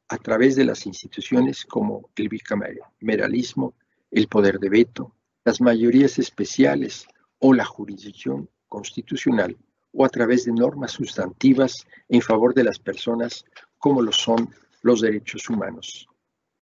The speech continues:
Dicha protección y medidas de control, sin embargo,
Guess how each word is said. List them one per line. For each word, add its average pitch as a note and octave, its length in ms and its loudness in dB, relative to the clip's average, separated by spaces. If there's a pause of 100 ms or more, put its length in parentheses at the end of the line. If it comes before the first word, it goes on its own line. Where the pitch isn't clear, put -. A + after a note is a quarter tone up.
(180)
Dicha F#3 280 0
protección B2 680 -2 (260)
y A#2 100 4
medidas A#2 400 6
de A#2 60 -8
control, G#2+ 560 -4
sin F#2+ 220 -12
embargo, A2 440 -2